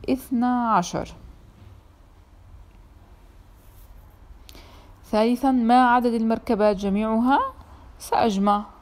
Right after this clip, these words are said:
أربعة عشر زائد ثلاثة وعشرون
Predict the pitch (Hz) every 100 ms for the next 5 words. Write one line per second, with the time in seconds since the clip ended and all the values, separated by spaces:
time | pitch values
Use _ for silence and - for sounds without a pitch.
0 | - - - - - - - - - -
1 | 185 185 190 185 185 185 208 - 523 -
2 | - - - - 175 170 196 135 143 -
3 | - _ - 175 170 180 196 185 185 190
4 | - 214 233 349 494